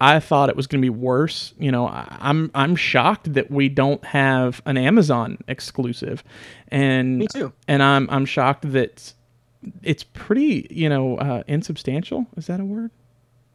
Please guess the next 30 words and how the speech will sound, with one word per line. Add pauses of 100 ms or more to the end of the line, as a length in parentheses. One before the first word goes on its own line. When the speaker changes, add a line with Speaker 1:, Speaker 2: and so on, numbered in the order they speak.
(600)
Speaker 1:
Um,
Speaker 2:
I,
yeah,
insubstantial.
Like,
there's
Speaker 1:
Yeah.
Speaker 2:
not
a
lot
of,
of
difference
Speaker 1:
Yeah.
Speaker 2:
to
the
differences.
It's
like
Speaker 1:
Right,
Speaker 2:
they
are
Speaker 1:
right.
Speaker 2:
distinctions
without
differences. (100)
Speaker 1:
Right,
right.
Speaker 2:
Like
that.